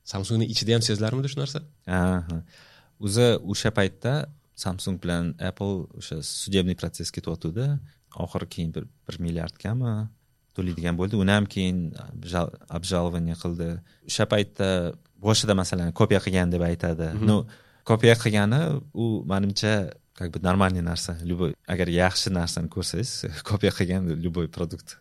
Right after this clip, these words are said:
Speaker 2: qiladi shunaqa. O'sha paytda Apple'ning bo'lgan pretenziyalari sal g'alatiroq edi-da. Masalan, bizada patentimiz bor. Masalan, f-, telefon mana shu sh-,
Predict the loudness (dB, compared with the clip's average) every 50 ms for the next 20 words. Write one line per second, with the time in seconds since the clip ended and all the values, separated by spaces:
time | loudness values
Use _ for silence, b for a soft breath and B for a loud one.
0 | -18 -16 -12 -4 -2 -2 -2 -2 -4 -8 -8 -8 -8 -8 -10 -12 b b b b
1 | b _ -8 -4 2 2 4 6 6 4 4 4 0 -2 0 0 0 0 0 2
2 | 2 2 2 2 0 0 -2 -2 -2 0 0 0 0 0 0 -2 2 4 4 4
3 | 6 4 4 4 4 4 4 2 0 0 B B B B B 2 4 4 4 4
4 | 6 6 4 6 4 4 4 4 2 0 -2 -2 -2 -2 -2 -4 -4 -4 -6 -6
5 | -4 -4 -6 -6 -8 -12 -14 -10 0 2 2 2 2 0 -2 2 4 4 4 4
6 | 2 0 -2 -2 0 2 2 2 2 0 -4 -12 -12 -10 -8 -6 -4 -4 -4 -4
7 | -4 -6 -8 -12 -14 -16 -16 _ _ _ _ _ _ 0 2 2 2 4 2 2
8 | 2 4 4 4 4 2 0 0 -2 -4